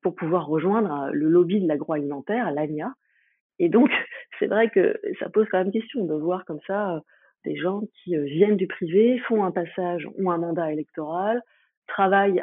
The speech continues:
à légiférer, à construire la loi sur certains sujets et repartent immédiatement, même pas dans une entreprise, euh, lambda, partent chez un lobby puissant. l'agna est un, un puissant lobby, c'est le lobby de l'agroalimentaire.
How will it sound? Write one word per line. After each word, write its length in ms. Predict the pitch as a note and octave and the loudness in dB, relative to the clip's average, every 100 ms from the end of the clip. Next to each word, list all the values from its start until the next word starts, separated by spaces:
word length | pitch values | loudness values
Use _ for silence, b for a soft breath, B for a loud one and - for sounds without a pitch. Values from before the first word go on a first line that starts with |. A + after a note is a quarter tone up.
| - | -4
à 100 | - | -4
légiférer, 800 | D#3+ G3+ G3 G3+ G3+ G3 G3+ G3 | 2 2 2 0 0 2 0 0
à 160 | D3+ B2+ _ | -2 -6 _
construire 440 | - G#3 - A3+ | -8 -8 -4 -2
la 140 | F#3+ F3 | 0 2
loi 320 | F3 F#3 F3+ - | 2 2 0 -6
sur 120 | - - | -20 -20
certains 220 | D#3 D#3+ | -20 -20
sujets 440 | - D3+ D#3+ B3+ - - | -16 -4 0 0 2 2
et 100 | F3+ | 2
repartent 460 | D#3+ D3 G#3+ - | 2 0 -2 -4
immédiatement, 480 | E3+ C#3+ C#3+ G3+ B3 - _ _ _ _ _ | -10 -8 -6 -4 -4 -6 _ _ _ _ _
même 240 | - F#3+ G3 | 0 2 4
pas 240 | G3+ F#3+ | 4 4
dans 160 | E3 D3 | 0 -6
une 140 | D3 | -8
entreprise, 600 | C#3+ - C#3 - E3 D#3 | -10 -12 -12 -10 -8 -8
euh, 200 | C#3 C3+ | -10 -8
lambda, 400 | C3+ A3 B3+ D3+ - | -2 2 2 2 0
partent 280 | - - - - | -4 -4 -16 -8
chez 240 | - E3 | -6 -4
un 80 | E3 | -2
lobby 280 | D3 D3 A3 | -2 0 -2
puissant. 460 | - - - G#3 B3 _ _ - | -2 -6 -6 -6 -8 _ _ -10
l'agna 340 | D#3 D#3+ F3 | -6 -4 -4
est 140 | C#3 - | -6 -12
un, 80 | - A3 | -18 -18
un 220 | - G3+ G3+ | -18 -18 -8
puissant 360 | - F#3+ G#3 F#3+ | -6 -6 -6 -4
lobby, 400 | D#3+ D#3+ F3 D3+ | -4 -4 -8 -8
c'est 100 | D3 | 0
le 140 | D#3+ F#3+ | 4 4
lobby 180 | D#3+ | 4
de 60 | E3 | 0
l'agroalimentaire. 640 | D3 D3+ C#3+ C#3 E3 A3 | -2 -8 -10 -10 -8 -8